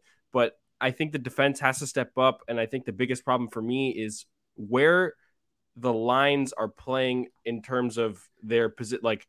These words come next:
their positioning, but the space between each other. The midfield line and the defensive line, there's way too much space for them, for any opposing team to get in, in between, and that's where everything starts to transition terribly for Miami, because the other team gets in transition, and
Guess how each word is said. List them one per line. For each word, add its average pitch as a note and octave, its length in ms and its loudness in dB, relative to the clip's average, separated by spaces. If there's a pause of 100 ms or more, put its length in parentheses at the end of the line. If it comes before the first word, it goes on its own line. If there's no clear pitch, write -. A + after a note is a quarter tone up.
(420)
their C3 140 4
positioning, C3 420 0
but A2 160 -4
the B2+ 80 0
space C3 260 6
between A2+ 280 -4
each G2+ 120 -4
other. F#2 160 -4 (200)
The B2 60 -2
midfield D#3 340 6
line D#3+ 160 10
and D3+ 80 0
the - 20 -4
defensive C3+ 380 0
line, E3 280 4 (180)
there's C#3 160 2
way C#3+ 120 8
too C#3 120 -4
much C3+ 120 4
space A#2+ 260 0
for - 140 -4
them, A2 220 0
for G#2+ 220 0
any C3 220 2
opposing A2+ 360 0
team A2 180 -6
to G#2 80 -8
get G#2 140 -2
in, G#2+ 160 -2
in A2+ 120 -2
between, B2+ 440 -2 (180)
and A2+ 100 0
that's C3+ 240 4
where C3+ 160 2
everything B2+ 560 0
starts - 280 0
to A2 80 -12
transition A2 640 -2 (260)
terribly C3 380 6
for - 100 -6
Miami, F#2+ 340 -2
because G2+ 300 -6
the A2+ 120 4
other F3 140 10
team A#2+ 180 -2
gets G#2 180 -4
in G#2 60 -10
transition, G2+ 520 -4
and A2+ 220 -2